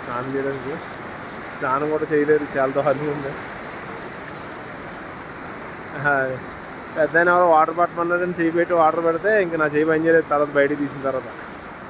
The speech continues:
బాటిల్ నుండి బయటకు తీసుకురాకి అంత చల్లగా ఉన్నాయి. నారాయణాయ. ఇప్పుడు మబ్బులు పోయే బాగా, ఇప్పుడు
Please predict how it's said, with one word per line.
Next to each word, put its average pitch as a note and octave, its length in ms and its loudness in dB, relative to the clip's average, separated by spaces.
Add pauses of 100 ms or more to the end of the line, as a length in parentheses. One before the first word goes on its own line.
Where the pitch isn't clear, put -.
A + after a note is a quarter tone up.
(120)
బాటిల్ D3+ 300 6
నుండి D#3+ 220 0
బయటకు D3 260 2
తీసుకురాకి C3+ 380 -4 (1080)
అంత D3+ 240 -2 (120)
చల్లగా D#3+ 320 4
ఉన్నాయి. D#3 200 0 (3000)
నారాయణాయ. F#3+ 720 4 (1600)
ఇప్పుడు G#3 240 6 (1160)
మబ్బులు E3 320 2
పోయే A3 200 6 (140)
బాగా, G3 260 4 (100)
ఇప్పుడు G#3 180 -2